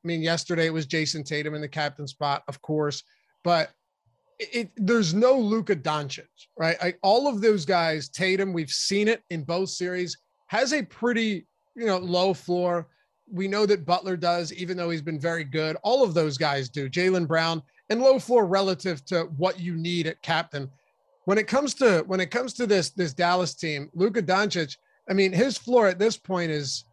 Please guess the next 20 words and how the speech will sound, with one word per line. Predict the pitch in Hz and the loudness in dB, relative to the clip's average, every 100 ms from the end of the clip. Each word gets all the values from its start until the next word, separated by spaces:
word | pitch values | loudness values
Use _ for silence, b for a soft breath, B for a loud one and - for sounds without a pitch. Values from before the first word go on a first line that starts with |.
| _ _ _ - | _ _ _ 0
is, | 180 180 | 0 2
and | 202 | 2
I | 208 | 4
know | 226 | 4
he | 214 | 4
had | 190 | 2
that | 180 | 0
one | 175 170 | 0 0
real | 170 156 | -2 -2
ba-, | 160 151 | -6 -2
bad | 165 160 | -2 0
game | 151 151 | -2 -6
against | 147 143 135 | -6 -8 -4
Golden | 156 143 131 | -2 -2 -2
State, | - 151 | -4 -4
but | 165 | -4
for | - | -4
the | 294 | -2
most | 240 240 208 - | 2 2 2 0
part | 170 147 139 | 0 2 -2